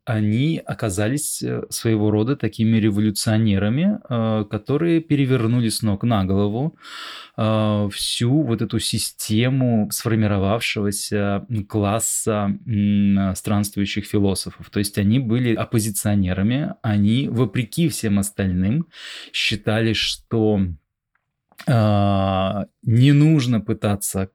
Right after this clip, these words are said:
как-то специально управлять, э, страной,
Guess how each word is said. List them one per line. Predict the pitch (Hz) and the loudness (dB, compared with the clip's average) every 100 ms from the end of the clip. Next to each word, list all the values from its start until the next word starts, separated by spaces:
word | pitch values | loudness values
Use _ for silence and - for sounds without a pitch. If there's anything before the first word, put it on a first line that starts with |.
| _ | _
как-то | - 107 98 - - 90 98 | 0 0 0 -6 -6 -6 -8
специально | - 107 101 - 101 98 95 92 | -8 -4 -2 0 2 2 0 -2
управлять, | 107 - 101 95 95 90 - - - | -4 -2 -2 0 0 -2 -6 -14 -8
э, | 117 101 98 95 95 92 | -2 0 0 0 -2 -6
страной, | - 104 104 123 160 170 | -4 0 2 2 2 -2